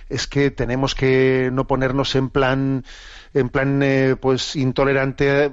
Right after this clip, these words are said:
hacia una familia que lleve los niños en misa y,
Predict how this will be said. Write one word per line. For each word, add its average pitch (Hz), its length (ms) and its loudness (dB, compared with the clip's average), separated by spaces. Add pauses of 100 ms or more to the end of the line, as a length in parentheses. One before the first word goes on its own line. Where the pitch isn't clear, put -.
hacia 131 300 -2
una 131 260 0
familia 135 540 -2
que 127 320 2
lleve 131 200 2
los 123 140 -2
niños 127 320 -4
en 135 160 0
misa 139 380 0
y, 123 360 -2